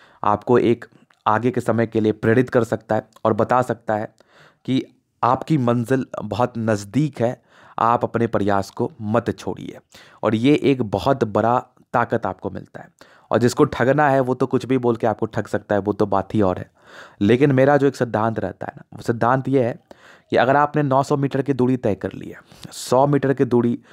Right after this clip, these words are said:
या मान लो आपने साठ मीटर की दूरी तय कर ली है, छः सौ मीटर की, चार सौ मीटर ही आप अगर दूर हैं या सौ मीटर ही अगर आप दूर हैं, तो अगर उस समय कोई बताने वाला आपको मिल जाए, बहुत नज़दीक है आप मंजिल के, जो उस मंजिल को देख रहा है, और वे विज़न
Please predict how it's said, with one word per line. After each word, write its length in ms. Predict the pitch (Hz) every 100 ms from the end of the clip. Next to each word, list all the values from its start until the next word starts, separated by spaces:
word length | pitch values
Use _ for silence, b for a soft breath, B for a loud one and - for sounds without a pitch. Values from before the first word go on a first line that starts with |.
| b b -
या 140 | 131
मान 200 | 143 143
लो 140 | 143
आपने 280 | 135 131 135
साठ 280 | - 127 123
मीटर 240 | 123 113 110
की 120 | 113
दूरी 220 | 101 98 - _
तय 140 | 101 92
कर 140 | 95
ली 100 | 107
है, 60 | 127
छः 240 | - 127
सौ 160 | - 98
मीटर 260 | 85 -
की, 200 | - - _ b b b -
चार 180 | 120 131
सौ 160 | -
मीटर 240 | 135 131 127
ही 140 | 135
आप 180 | 117 117
अगर 160 | 110 110
दूर 240 | 110 110
हैं 120 | 104 - b b b
या 60 | 113
सौ 280 | - 135 143
मीटर 300 | 139 139 135
ही 200 | 123 143
अगर 180 | 123 117
आप 160 | 104
दूर 200 | 101 98
हैं, 80 | - _ b b -
तो 60 |
अगर 120 | 120 143
उस 240 | - -
समय 200 | 143 143
कोई 140 | 139
बताने 380 | 123 - 113 139
वाला 220 | 139 123
आपको 220 | 113 - 104
मिल 160 | 98
जाए, 200 | 92 - - _ -
बहुत 260 | 104 139 123
नज़दीक 380 | 107 101 104 101
है 60 |
आप 140 | 90 -
मंजिल 280 | 95 90 -
के, 180 | - - _ B B B
जो 180 | 107 143
उस 160 | 147 127
मंजिल 300 | 127 120 147
को 120 | 143
देख 300 | 117 117 -
रहा 100 | 101
है, 160 | - - - - B B B
और 200 | 107 110
वे 280 | 104 139 156
विज़न 420 | 123 123 120 143